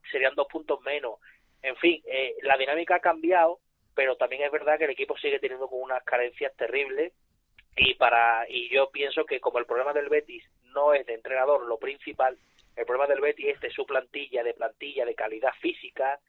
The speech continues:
de calidad técnica, de, de velocidad, de, de una plantilla muy mal hecha,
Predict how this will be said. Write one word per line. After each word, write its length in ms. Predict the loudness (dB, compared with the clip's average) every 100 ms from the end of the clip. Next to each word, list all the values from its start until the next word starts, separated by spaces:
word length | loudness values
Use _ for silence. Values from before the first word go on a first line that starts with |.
| -20 _
de 100 | -6
calidad 380 | -2 -2 0 0
técnica, 540 | 2 0 -4 -2 0 2
de, 300 | 0 -2 -8 _ _
de 100 | -2
velocidad, 760 | -2 -4 -6 2 6 8 6 0
de, 220 | -2 -4
de 120 | -4
una 100 | -2
plantilla 440 | 0 -2 -2 -2 -2
muy 180 | -2
mal 140 | 0 0
hecha, 340 | 0 -4 -6